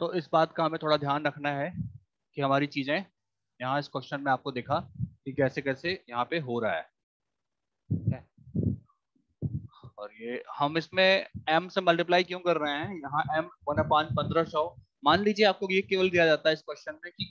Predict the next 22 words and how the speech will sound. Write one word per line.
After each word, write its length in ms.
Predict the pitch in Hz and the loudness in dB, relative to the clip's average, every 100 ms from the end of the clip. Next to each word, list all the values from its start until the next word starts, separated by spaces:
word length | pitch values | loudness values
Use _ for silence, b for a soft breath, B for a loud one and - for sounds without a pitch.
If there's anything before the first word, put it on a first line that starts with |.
| 190 | -2
केवल 340 | 170 175 190 214 - _ _ _ 139 | 4 6 6 2 -4 _ _ _ 6
vertical 520 | 160 185 - 240 220 | 6 6 4 4 6
magnification 580 | 196 185 175 165 160 170 | 4 0 -4 -2 -2 -2
हो 120 | - | 0
रहा 120 | 117 | 0
है, 60 | 113 | 0
horizontal 520 | 139 143 156 175 170 | 0 2 4 2 2
नहीं 220 | 156 170 | -2 -8
हो 120 | 160 139 | -8 -4
रहा 140 | 117 | -4
है, 160 | 92 - - - - | -4 -4 -2 -2 0
तो 80 | 170 | 0
हम 200 | 180 139 | 0 0
केवल 280 | 190 202 | 2 2
उससे 220 | 180 - 202 | 2 -2 2
वन 160 | 160 | 4
upon 320 | 160 170 180 185 | 4 4 2 2
करके 180 | 170 170 | -2 2
गुणा 180 | 156 147 | 2 2
कर 140 | 131 | 0
देते 240 | 110 - | -4 -8
हैं। 420 | 85 _ _ - | -14 _ _ -16